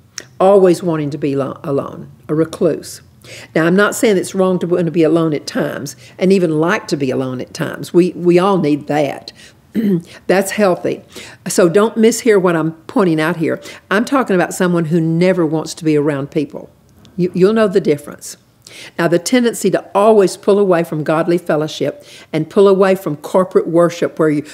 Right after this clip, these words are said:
you're worshiping with other people. When a person's predominant tendency is to withdraw from contact with people,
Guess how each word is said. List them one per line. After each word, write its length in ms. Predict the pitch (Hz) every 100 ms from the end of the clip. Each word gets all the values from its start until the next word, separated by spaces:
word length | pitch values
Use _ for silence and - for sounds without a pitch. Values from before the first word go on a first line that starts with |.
| -
you're 120 | 170
worshiping 560 | 151 160 170 - 180 151
with 120 | 151
other 200 | 160 147
people. 480 | 160 165 147 147 175 - - _
When 120 | 196
a 60 | 180
person's 760 | - 240 - 190 165 - -
predominant 760 | - - 170 151 180 202 208 208 - _ _
tendency 720 | - 214 185 - - 151 175 - _
is 200 | 190 175
to 120 | -
withdraw 640 | 165 175 175 170 180 185 175
from 300 | - 160 143
contact 640 | - 180 175 196 - -
with 160 | 156
people, 480 | - 170 160 - -